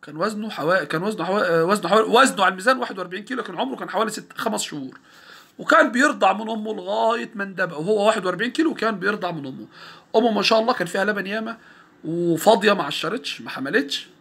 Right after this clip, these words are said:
فما فيش أي مشكلة، بيفضل يرضع عادي. وزنه خمسين كيلو بيرضع من أمه، ستين كيلو بيرضع من أمه، ما فيش أي مشكلة. خروف بيندبح لحم وبيرضع من أمه،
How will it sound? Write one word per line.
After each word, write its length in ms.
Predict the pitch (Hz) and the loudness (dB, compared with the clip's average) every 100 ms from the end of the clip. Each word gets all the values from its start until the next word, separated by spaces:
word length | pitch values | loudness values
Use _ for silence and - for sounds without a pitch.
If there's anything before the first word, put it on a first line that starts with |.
| _ - | _ -6
فما 180 | 247 311 | -2 -2
فيش 180 | 370 | 2
أي 100 | 339 | 4
مشكلة، 340 | 262 - 196 233 | 4 4 4 4
بيفضل 320 | 285 285 240 | 4 2 4
يرضع 280 | 247 170 143 | 4 2 4
عادي. 360 | 220 302 247 214 | 6 6 4 -2
وزنه 260 | 294 - | -2 -4
خمسين 320 | 233 220 285 277 | -8 -8 -10 -8
كيلو 200 | 294 262 | -8 -8
بيرضع 320 | 254 214 170 | -10 -10 -8
من 120 | 180 | -8
أمه، 100 | 143 | -10
ستين 320 | 131 151 262 | -12 -4 -2
كيلو 180 | 208 240 | 0 2
بيرضع 280 | 220 214 175 | 4 4 2
من 100 | 185 | 2
أمه، 220 | 170 120 - - _ - | -4 -6 -14 -20 _ -8
ما 60 | |
فيش 240 | 131 254 247 | -2 2 6
أي 140 | 247 | 4
مشكلة. 340 | 208 - 165 | 4 -2 -2
خروف 460 | 147 165 233 311 185 | 0 2 4 4 2
بيندبح 580 | 160 180 175 233 190 175 | 0 -4 2 2 2 2
لحم 320 | 202 - - _ 139 | 2 2 -8 _ -8
وبيرضع 380 | 156 220 208 | -4 -2 -4
من 140 | 156 160 | -8 -10
أمه، 160 | 120 | -12